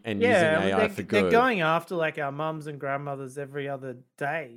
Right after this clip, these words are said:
Speaker 2: you know, like, it's, it's pretty common now, especially in Australia. It happens to me all the time. Um, so yeah, it's great that someone's fighting back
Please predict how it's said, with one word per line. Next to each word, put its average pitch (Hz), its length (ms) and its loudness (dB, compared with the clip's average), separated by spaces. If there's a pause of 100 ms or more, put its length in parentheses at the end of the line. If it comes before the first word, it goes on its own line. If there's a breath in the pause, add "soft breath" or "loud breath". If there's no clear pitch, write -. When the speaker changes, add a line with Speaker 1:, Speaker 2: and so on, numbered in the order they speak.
Speaker 2:
you 147 160 -8
know, 143 220 -2
like, 147 240 -2
it's, 147 180 -10
it's 165 240 -12
pretty 196 320 -2
common 165 400 -4
now, 123 220 -8
especially 185 400 0
in 147 100 -2
Australia. 135 480 -2
It 117 80 -8
happens 147 380 -8
to 131 80 -12
me 135 340 -4
all 147 260 0
the 127 120 -8
time. 147 440 -4 (600)
Um, 139 580 -2 (960)
so 170 180 0
yeah, 160 280 4
it's 131 120 -8
great 160 360 0
that 151 100 -16
someone's 143 320 -10
fighting 139 340 -4
back - 380 -10